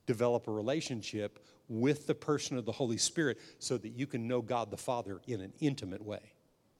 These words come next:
He won't make that happen. He won't force you to do it. He's given you his word. He's given you all of heaven backing everything up. He's given you his Spirit. But if you and I don't do anything with it, we don't allow the helper to help us,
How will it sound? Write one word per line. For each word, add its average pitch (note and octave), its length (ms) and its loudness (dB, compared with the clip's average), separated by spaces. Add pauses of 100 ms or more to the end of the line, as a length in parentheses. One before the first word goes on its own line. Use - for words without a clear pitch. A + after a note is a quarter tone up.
(180)
He C#3 120 2
won't B2 220 2
make C#3 180 0
that A#2 140 -2
happen. C3+ 320 -8 (160)
He D3 100 4
won't C#3+ 340 4
force E3 300 6
you G2 80 -6
to F2+ 140 -8
do G2 160 0
it. - 180 -16 (600)
He's B2+ 180 0
given C#3 260 6
you A2+ 220 2 (160)
his B2 200 0
word. D3+ 360 6
He's B2+ 180 -2
given B2 220 2
you A2 240 -2
all D#3+ 200 6
of D#3 60 2
heaven E3 400 2
backing C#3+ 460 2
everything D3 400 0
up. D#3+ 160 0 (220)
He's A#2 160 0
given C3+ 280 6
you A#2+ 80 2
his A#2 160 2
Spirit. F#3+ 580 2 (800)
But A#2 100 2
if G#2 80 0
you B2+ 160 4
and F3+ 80 6
I F3+ 140 8
don't D#3 220 4
do D3 120 6
anything D3 440 4
with D#3+ 260 8
it, - 220 -6 (400)
we C3+ 100 6
don't D#3+ 200 6
allow D#3+ 260 8
the C#3 100 2
helper D#3+ 380 4
to B2 80 2
help G3 340 8
us, - 380 -2